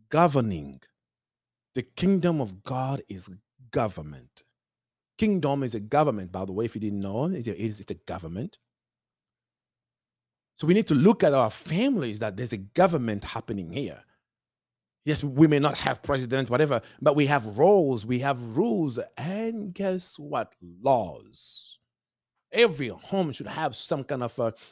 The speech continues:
law. They, these are the rules, these are the laws, uh, and they has, they have nothing to do with the dad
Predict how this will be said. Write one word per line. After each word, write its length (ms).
law. 440
They, 140
these 380
are 120
the 120
rules, 720
these 240
are 80
the 140
laws, 580
uh, 120
and 220
they 100
has, 380
they 240
have 260
nothing 460
to 100
do 160
with 220
the 80
dad 380